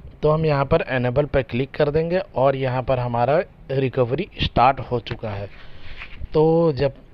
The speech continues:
ये कुछ time लेगा दोस्तों file के हिसाब से, तो जब तक recovery होता है तब तक मैं अपने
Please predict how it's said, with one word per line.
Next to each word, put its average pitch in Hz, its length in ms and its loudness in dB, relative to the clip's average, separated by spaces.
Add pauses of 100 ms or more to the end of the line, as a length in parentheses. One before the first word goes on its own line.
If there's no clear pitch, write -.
ये 151 220 0
कुछ 156 240 -4 (800)
time 151 260 4
लेगा 151 260 4
दोस्तों 151 360 0
file 131 300 2
के 147 80 0
हिसाब 147 280 0
से, - 240 -4 (460)
तो 131 80 -2
जब 127 180 2
तक 160 200 2
recovery 135 440 -2
होता 151 240 2
है 165 60 4
तब 143 220 -2
तक 147 180 0
मैं 135 80 0
अपने 135 320 -2